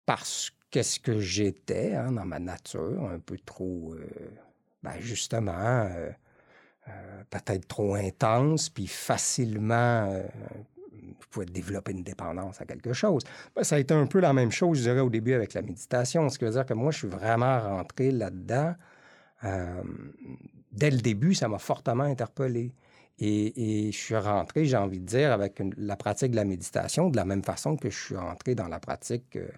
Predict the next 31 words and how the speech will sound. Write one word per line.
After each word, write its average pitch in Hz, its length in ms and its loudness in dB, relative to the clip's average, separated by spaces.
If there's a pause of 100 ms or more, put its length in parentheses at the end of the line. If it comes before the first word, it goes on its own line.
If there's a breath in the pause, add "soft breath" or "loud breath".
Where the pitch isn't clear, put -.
(360 loud breath)
posturale 98 500 -2
du 92 160 -6
yoga 90 400 0
ou 123 160 2
de 90 140 -6
l'entraînement. 120 600 0
Je - 80 -10
suis - 80 -8
rentré 95 360 -8
là-dedans 110 440 -6 (1120 soft breath)
à, - 80 -14
à - 20 -12
deux 95 160 -4
cent - 160 -6
mille 80 140 -12
à 110 80 -4
l'heure. 143 340 -2 (580 loud breath)
Euh, 104 460 2 (100)
ce - 140 -8
qui 127 100 0
veut 113 140 4
dire 127 220 4
que 117 80 2
dès 98 240 2
le 127 100 2
début, 107 400 2
moi, 123 160 4
j'ai 101 140 0
fait 113 200 -2
des, 101 140 0
tu - 40 -14